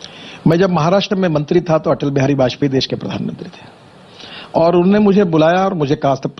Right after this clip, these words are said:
सुंदरलाल पटवा ग्रामीण विकास विभाग के मंत्री थे, वो मुझे उनके पास लेके गए।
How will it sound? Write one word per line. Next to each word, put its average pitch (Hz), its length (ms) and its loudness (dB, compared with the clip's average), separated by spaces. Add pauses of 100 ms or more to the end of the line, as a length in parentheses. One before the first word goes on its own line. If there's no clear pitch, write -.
सुंदरलाल 147 460 2
पटवा 139 240 0
ग्रामीण 131 300 -2
विकास 131 340 -6
विभाग 123 240 0
के 131 80 -6
मंत्री 120 280 -4
थे, 127 160 2 (640)
वो 139 60 2
मुझे 170 180 4
उनके 170 240 0
पास 165 260 0
लेके 127 220 -4
गए। 90 220 -16